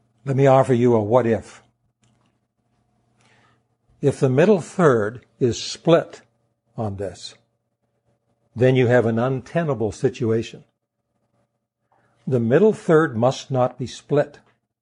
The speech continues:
Whatever comes out of this, the middle third must find it persuasive one way or the other way in order to prevent a split,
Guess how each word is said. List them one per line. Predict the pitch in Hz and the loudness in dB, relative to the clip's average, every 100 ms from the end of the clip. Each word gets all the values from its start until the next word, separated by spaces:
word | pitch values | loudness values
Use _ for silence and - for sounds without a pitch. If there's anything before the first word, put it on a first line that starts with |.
| _ _ _ _ _ _ _ _ _ _ _ _ | _ _ _ _ _ _ _ _ _ _ _ _
Whatever | - 139 175 247 | 0 4 4 2
comes | 240 175 165 | 0 0 2
out | 147 139 | 2 2
of | 113 | 2
this, | 123 120 - _ _ _ - | 0 -2 -10 _ _ _ -4
the | 127 | -2
middle | 120 165 180 | 2 2 2
third | - - 180 147 123 123 - | 0 0 4 4 2 -4 -6
must | 135 151 - | -2 -4 -4
find | - 151 151 | 0 2 2
it | 143 143 | 0 -2
persuasive | - 147 - - 156 165 156 - 131 | -6 -6 -6 -8 0 0 0 0 -2
one | 98 113 151 214 | -2 0 0 2
way | 220 208 233 - | 0 0 -2 -4
or | 165 165 165 | 0 2 2
the | 139 151 | 0 -4
other | 165 147 139 | -2 -2 -4
way | 165 156 - _ _ _ _ _ _ _ _ _ _ _ - | -4 -8 -10 _ _ _ _ _ _ _ _ _ _ _ -2
in | 131 | 2
order | 135 147 | 4 4
to | 156 160 | 2 -4
prevent | - 123 101 143 151 | -4 -2 0 0 0
a | 143 | -4
split, | 120 - - - 196 240 233 | -6 -12 -20 -8 -2 -2 -2